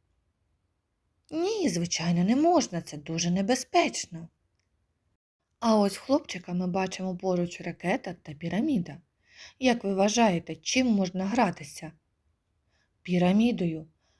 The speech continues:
Біля ракети ні в якому разі не можна знаходитись. Тому ми можемо з вами зробити такі висновки, що іграшки, на яких є небезпечні предмети, не можна трогати,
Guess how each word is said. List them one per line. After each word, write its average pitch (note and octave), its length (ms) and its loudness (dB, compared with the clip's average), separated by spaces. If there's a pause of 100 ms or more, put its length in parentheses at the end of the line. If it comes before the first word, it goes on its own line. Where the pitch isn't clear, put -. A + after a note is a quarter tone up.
(120)
Біля F#3 280 2
ракети E3+ 600 -6 (180)
ні D#4 280 0
в C4 60 2
якому F#3 520 2
разі G3+ 320 -2
не E3 140 -4
можна F3 360 -6
знаходитись. E3 880 -4 (1200)
Тому A#3+ 300 2
ми A3+ 140 2
можемо G3+ 460 2
з F#3 100 -6
вами F#3+ 260 0
зробити G3 440 -2
такі G3+ 340 -4
висновки, A3+ 720 0 (300)
що - 220 0
іграшки, F3+ 600 2
на F3 80 2
яких G3 520 -2
є E3 300 0 (260)
небезпечні E3+ 680 -4
предмети, E3+ 640 -4 (500)
не A#4+ 260 0
можна F3+ 260 0
трогати, D#3+ 600 -6